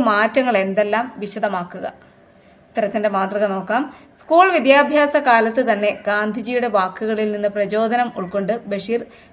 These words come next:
ഖദർ ധരിച്ചു തുടങ്ങി. അന്ന് സ്വാതന്ത്ര്യത്തിന്റെയും പ്രതിഷേധത്തിന്റെയും ചിഹ്നമായിരുന്നു ഖദർ. ഗാന്ധിജിയോടുള്ള ബഹുമാനത്താൽ ബഷീർ പഠനം ഉപേക്ഷിച്ച്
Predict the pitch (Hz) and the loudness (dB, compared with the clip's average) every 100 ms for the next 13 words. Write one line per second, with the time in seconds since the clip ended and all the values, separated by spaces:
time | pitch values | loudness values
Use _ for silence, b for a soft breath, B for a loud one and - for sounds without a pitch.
0 | - 262 262 302 311 226 208 233 196 180 | -6 2 6 8 8 4 2 0 0 0
1 | 175 - B B B - 269 285 277 - | -4 -10 B B B 0 4 4 4 4
2 | 254 247 262 262 262 262 240 240 240 226 | 6 6 6 6 4 4 2 4 2 -2
3 | 220 254 254 247 233 233 226 233 233 - | -2 0 2 2 0 -2 -2 -2 -2 -4
4 | 214 220 208 208 202 208 262 - 180 180 | -2 0 2 0 -2 -4 -4 -2 -2 -2
5 | - - b b - 262 311 320 339 339 | -8 -20 b b 4 6 6 6 8 8
6 | 330 269 262 254 262 262 262 226 240 233 | 8 6 2 4 4 4 6 4 4 -2
7 | 214 254 254 233 220 254 285 277 214 220 | -2 0 2 4 4 2 0 0 0 0
8 | 220 226 214 | 0 -4 -2